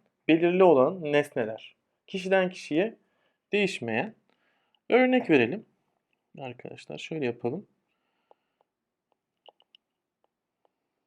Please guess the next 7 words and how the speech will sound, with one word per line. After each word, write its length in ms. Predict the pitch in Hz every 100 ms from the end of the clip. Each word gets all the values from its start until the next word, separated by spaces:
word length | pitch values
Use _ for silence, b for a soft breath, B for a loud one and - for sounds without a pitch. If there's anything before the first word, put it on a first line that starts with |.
| _ _ _ 220
Bir 80 |
liste 300 | 196 196 -
yapalım 400 | 139 131 107 110
biz 200 | 107 107
de. 140 | 147 170 _ _ _ _ _ _ _ _ _ _ _ _ _ _ _ _ _ _ _ _ _ _ _ _ _ _ _ _ _ _
Küme 360 | - 151 113 123
belirtmez. 760 | 135 156 - 170 170 170 -